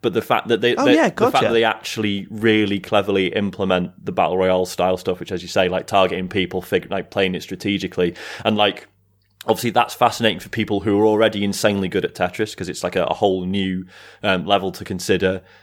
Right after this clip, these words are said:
Speaker 1: um, for them. Um, and it's just, yeah, like, you, you can't just go in and just be like, like, certainly, like, the first week or two, you could just be like, "I'm just gonna go in and play a pretty good game of Tetris, and that'll be fine." Like, you can't get away with that now. You've got to engage with the, the extra stuff.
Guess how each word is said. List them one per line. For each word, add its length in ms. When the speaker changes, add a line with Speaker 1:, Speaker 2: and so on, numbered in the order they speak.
Speaker 1:
um, 420
for 160
them. 340
Um, 600
and 120
it's 160
just, 220
yeah, 140
like, 180
you, 100
you 120
can't 300
just 160
go 160
in 100
and 120
just 160
be 100
like, 480
like, 100
certainly, 260
like, 220
the 60
first 260
week 220
or 80
two, 160
you 100
could 120
just 140
be 60
like, 180
"I'm 200
just 160
gonna 120
go 200
in 80
and 100
play 160
a 60
pretty 180
good 140
game 180
of 60
Tetris, 400
and 80
that'll 120
be 80
fine." 280
Like, 140
you 100
can't 220
get 80
away 180
with 120
that 160
now. 120
You've 220
got 220
to 100
engage 380
with 140
the, 160
the 120
extra 300
stuff. 320